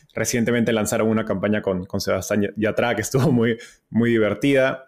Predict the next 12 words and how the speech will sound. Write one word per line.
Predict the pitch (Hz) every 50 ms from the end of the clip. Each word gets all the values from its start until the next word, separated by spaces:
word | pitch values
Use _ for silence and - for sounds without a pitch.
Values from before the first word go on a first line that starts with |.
| _ _ -
Y | 131 110
también | 120 117 120 127 127
han | 127 131
hecho | 127 104 - 127 107 -
cosas | - 127 120 - 131 120
de | 120
marketing | 113 113 113 107 - 120 - 123
de | 117 110
contenidos | - 113 107 98 - 104 107 107 107 107 107 107 - - -
muy | - 117 135 139 135
llamativas | 110 117 113 110 - - 107 110 107
como, | - - 107 98 95 - _